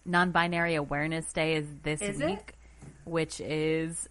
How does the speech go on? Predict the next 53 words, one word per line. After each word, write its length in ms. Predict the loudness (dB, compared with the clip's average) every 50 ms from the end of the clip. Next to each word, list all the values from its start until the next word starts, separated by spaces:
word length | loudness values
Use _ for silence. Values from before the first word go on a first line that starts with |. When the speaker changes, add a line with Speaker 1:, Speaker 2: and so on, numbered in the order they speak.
| -14 -10 -6
Speaker 1:
uh, 320 | -4 -2 -2 -2 -2 -4 0 2
our, 260 | 4 4 4 2 -2 -2
our 240 | -2 0 0 0 -2
second 320 | -2 -4 -4 -4 -4 -6
and 120 | -6 -6 -2
third 220 | 0 2 2 2
episode. 400 | 2 0 0 0 0 0 0 0
I 80 | 0 -2
think 220 | -2 -6 -8 -4
that 180 | -4 -4 -4 -6
could 140 | -10 -10 -8
be 100 | -8 -8
a 180 | -6 -8 -10 -8 -4
fun, 360 | -4 -4 -2 -4 -6 -10 -12 -14 -10
um, 240 | -8 -8 -8 -10 -10 -8
in 160 | -8 -6 -4 -4
memoriam. 720 | -4 -4 -4 -4 -2 -2 -2 -2 -2 -4 -4 -6 -8 -10 -12 -16 -20 -20 -20 -20 -20 -18 -10 -6
Uh, 260 | -4 -2 -2 -2 -2 -2
I 100 | -4 -4
think 280 | -2 -2 -2 0 2 2
I 100 | 0 0
feel 300 | 0 0 2 2 2 2
more 320 | 0 -2 0 0 0 -2
strongly. 560 | -2 -6 -4 0 2 2 2 2 0 -2 2 2
I 120 | 2 2
feel 280 | 2 0 0 0 0 -2
the 140 | -2 -6
same 340 | -6 -4 -2 -2 0 0 0
way, 160 | 0 0 0
but 180 | 0 0 -2 -4
more 240 | -4 -2 0 0 0
strongly 500 | 0 0 -2 -2 -2 -2 -4 -4 -4 -4
than 160 | -4 -4 -2
I 80 | -2 -2
did 180 | 0 -2 -2 -2
a 60 | -2
year 220 | 0 2 2 2
<laughs> 160 | 2 2 2
ago. 360 | 4 6 6 8 8 6 6 6 0 -16 -20 -12 -10 -10 -10 -10 -16 -18 -16 -16 -12 -12 -2 4
I 120 | 4 4
think 200 | 6 4 2 0
if 160 | 0 -2 -2 -2
we 160 | 0 0 2
went 260 | 4 4 4 4 4
back 200 | 4 2 2 2
and 100 | -2 -4
recorded 400 | -6 -6 -4 -2 -2 0 0 0
our 120 | 0 -2
second 300 | -2 -4 -6 -8 -6 -8 -6
and 80 | -4
third 180 | -4 -4 -4 -4 -6
episodes 460 | -6 -6 -6 -6 -4 -4 -4 -4 -4
again, 360 | -6 -6 -2 -2 -2 -2 -2